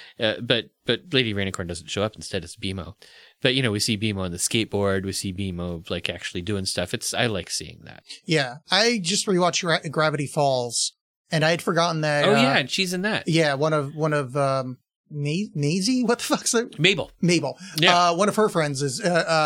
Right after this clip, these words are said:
Speaker 2: uh, Nancy Yang. And
Speaker 1: Nikki.
Speaker 2: Oh, oh, Nikki, sorry. Uh, I think there is a Nancy Yang, but, uh, Nikki Yang. Uh, and she's just doing the B M O voice. Like, there's no, there's
Speaker 1: Oh, yeah.
Speaker 2: literally no
Speaker 1: There's just
Speaker 2: change.
Speaker 1: no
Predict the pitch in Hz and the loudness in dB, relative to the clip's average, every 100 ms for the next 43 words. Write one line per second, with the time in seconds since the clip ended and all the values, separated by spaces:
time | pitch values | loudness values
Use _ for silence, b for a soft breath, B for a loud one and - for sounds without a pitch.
0 | 147 156 160 147 151 196 170 151 135 b | 2 0 -4 -4 -2 0 0 -2 -8 b
1 | b b - 165 156 143 180 - - _ | b b 0 2 2 2 2 0 -8 _
2 | - - - - - 170 185 143 170 143 | -16 -14 -16 -8 -4 -2 0 0 -2 -2
3 | - 120 - 156 151 - - - 139 247 | -4 -6 -6 -4 -4 -6 -16 -10 -2 -2
4 | 202 156 139 135 131 143 127 127 180 180 | 0 0 0 -4 -6 -8 -10 -6 -2 0
5 | 170 160 165 170 147 131 127 _ _ - | 2 2 -2 -2 -2 -4 -8 _ _ -2
6 | 165 147 143 151 240 151 - - 175 131 | 2 2 0 0 -2 -4 0 2 2 2
7 | 170 160 - 151 147 139 135 131 127 131 | 2 2 0 0 0 -2 -2 -2 -4 0
8 | 202 160 160 175 180 208 190 196 190 185 | 2 4 4 6 6 6 4 6 8 8
9 | 180 170 160 165 175 170 151 147 147 143 | 6 4 6 6 6 6 6 6 6 4